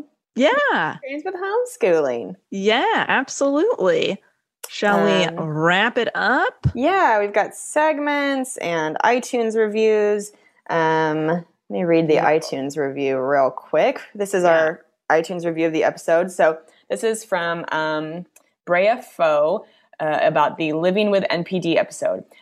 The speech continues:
Speaker 2: "I'm not even done with this episode, and I cannot thank you enough for making this podcast. I loved this show for a while, but this episode is helping me understand narcissists on a level I never thought possible,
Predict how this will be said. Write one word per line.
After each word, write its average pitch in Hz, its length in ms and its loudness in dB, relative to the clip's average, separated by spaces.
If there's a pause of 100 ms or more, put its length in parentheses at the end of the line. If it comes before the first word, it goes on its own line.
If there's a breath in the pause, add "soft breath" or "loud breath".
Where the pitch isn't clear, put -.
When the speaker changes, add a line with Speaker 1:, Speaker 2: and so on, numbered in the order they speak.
Speaker 2:
"I'm 180 100 2
not 208 140 4
even 254 180 0
done 196 100 2
with 208 100 0
this 214 120 -2
episode, 175 380 0
and 170 100 0
I 160 60 2
cannot 180 420 0
thank 180 200 -2
you 180 60 0
enough 160 160 0
for 160 80 -4
making 151 220 0
this 151 160 -4
podcast. 151 560 -2
I 156 80 4
loved 165 260 2
this 202 140 -2
show 180 200 0
for 175 140 0
a 180 80 2
while, 160 480 2 (140)
but 190 60 -2
this 190 160 2
episode 190 260 0
is 185 140 0
helping 180 260 -2
me 180 100 -4
understand 165 640 -4
narcissists 165 500 -4
on 165 120 0
a 160 100 2
level 156 320 4
I 151 100 -4
never 156 260 0
thought - 240 0
possible, 170 420 0